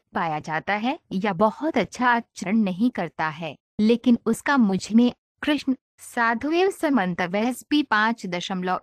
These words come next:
एक आठ बारह पर अटूट विश्वास है, वह, वह साधु है। वह साधु व्यक्ति है। वह संत है, क्योंकि वह एक योग्यता कि वह भगवान कृष्ण में पूर्ण विश्वास रखता है। वह एक योग्यता उसे एक संत व्यक्ति बनाती है।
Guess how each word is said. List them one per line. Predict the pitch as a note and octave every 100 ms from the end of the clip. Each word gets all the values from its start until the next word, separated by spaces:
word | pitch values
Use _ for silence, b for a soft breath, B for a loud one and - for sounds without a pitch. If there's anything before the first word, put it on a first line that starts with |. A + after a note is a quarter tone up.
| -
एक | A#3+ B3+ _ _ _ -
आठ | E3 F3+ C4 - _ -
बारह | F3 E3 F#3 G3 B3+
पर | - D#4
अटूट | - A#3 A#3 C4+ C4
विश्वास | G#3 A3 - G3+ F#3 -
है, | C#4 F#4 _ -
वह, | F#3 F3 _ -
वह | G#3 C4 C#4
साधु | C#4+ - D#3+ D#3+ E3+
है। | F3+ C#3+ - _ _ _ -
वह | F#3+ A#3+ C#4+
साधु | - G3 E3 F3+ F3
व्यक्ति | E3+ - -
है। | E3+ D#3+ - _ _ _ -
वह | F#3+ A#3+ C4
संत | - A3 A3 A3
है, | B3+
क्योंकि | C4+ C#4+ B3 C#4 F4+
वह | G4 F#3+
एक | G#3 -
योग्यता | G#3 G3 G#3+ F3 F3 _ _ -
कि | B3
वह | A3+ G#3
भगवान | D#3+ D#3 E3+ E3 D3+
कृष्ण | C#3+ F3+ D#3+ -
में | C4+ C#4+
पूर्ण | C#4+ C#4+ C4+
विश्वास | G#3+ - G#3+ F#3 -
रखता | A3 G3 - G3
है। | G3+ A#3+ _ _ F#3
वह | A#3 B3+
एक | A#3 -
योग्यता | G3+ G3 G#3+ E4+
उसे | D#4 G#3+ - D#4
एक | - C4+
संत | - A#3+ A#3 C4+
व्यक्ति | G#3+ - A#3
बनाती | A3 F3+ D#3 D#3 E3+ E3
है। | E3+ D3